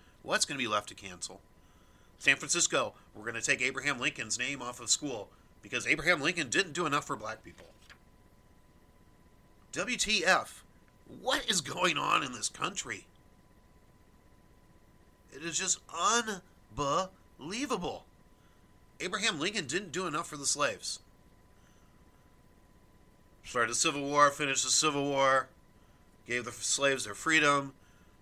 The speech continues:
but he did not do enough. <laughs>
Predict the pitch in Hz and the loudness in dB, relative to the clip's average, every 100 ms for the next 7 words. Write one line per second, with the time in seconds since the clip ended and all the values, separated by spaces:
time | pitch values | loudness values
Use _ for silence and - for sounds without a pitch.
0 | - 107 - 160 190 165 - 160 120 113 | -16 -14 -12 -8 -6 -4 -2 -2 0 2
1 | 123 120 107 110 113 101 95 98 92 - | 2 2 -6 -6 -8 -10 -6 -2 -4 -4
2 | - - - - - - - - - _ | -20 -20 -20 -20 -20 -20 -20 -20 -20 _
3 | - | -12